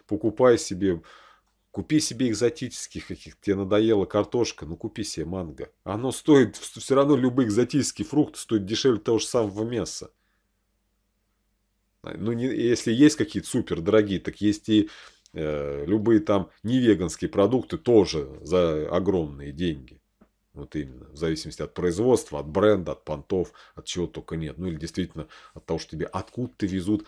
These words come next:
оленянин-, оле-, а, а, кай-, чего там, оленянинку с севера, да, какую-то супер там пупер,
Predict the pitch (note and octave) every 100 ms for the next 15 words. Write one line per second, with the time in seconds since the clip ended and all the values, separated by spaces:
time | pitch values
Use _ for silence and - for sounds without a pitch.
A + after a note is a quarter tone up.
0 | _ F#2 F#2+ F#2 F#2 D#2+ D2 - - F2+
1 | - F#2+ F#2+ - - - A2 A2+ - -
2 | _ - F2+ - C#2 - _ F2 F#2 G2+
3 | A#2+ B2+ D#2 C#2 B1 - _ _ _ _
4 | _ - - E2+ C#2+ C#2 B1+ - _ _
5 | D2 C#2+ C#2 C#2 D2+ - - A#2+ A#2 F2
6 | - D#2 C#2+ E2 D#2 C#2+ C2+